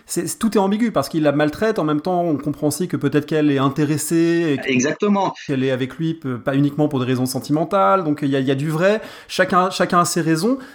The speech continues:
Speaker 1: Et, euh, et c'est le, le, le, on est en permanence dans l'ambiguïté des personnages et cette ambiguïté est leur vérité au fond.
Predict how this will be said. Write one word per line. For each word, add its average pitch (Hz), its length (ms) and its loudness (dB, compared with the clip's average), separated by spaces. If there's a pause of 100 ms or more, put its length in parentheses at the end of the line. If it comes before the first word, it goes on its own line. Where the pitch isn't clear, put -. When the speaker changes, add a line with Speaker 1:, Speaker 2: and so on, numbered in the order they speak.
Speaker 1:
Et, 175 200 0
euh, 131 520 0
et 156 260 0
c'est - 340 -6
le, 143 140 0
le, 135 160 0
le, 143 180 -4
on 143 100 0
est 143 40 2
en 151 60 2
permanence 170 380 2
dans 160 140 0
l'ambiguïté 156 440 -2
des 156 100 0
personnages 160 680 -2
et 160 160 0
cette 147 220 -4
ambiguïté 135 520 0
est 175 40 6
leur 143 140 6
vérité 147 300 0
au 139 120 2
fond. - 160 -8